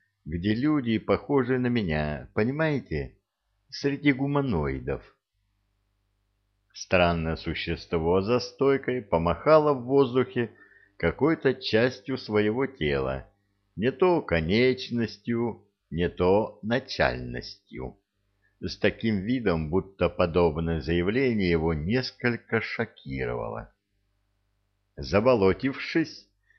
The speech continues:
существо сползло с сиденья,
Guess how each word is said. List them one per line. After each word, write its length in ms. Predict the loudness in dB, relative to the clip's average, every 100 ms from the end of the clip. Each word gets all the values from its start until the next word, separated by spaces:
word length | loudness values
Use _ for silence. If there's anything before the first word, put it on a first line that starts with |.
| _
существо 840 | 0 2 2 2 0 2 4 4
сползло 800 | 2 0 2 4 4 -2 2 2
с 160 | 0 -6
сиденья, 720 | -6 -2 0 0 -2 -2 -4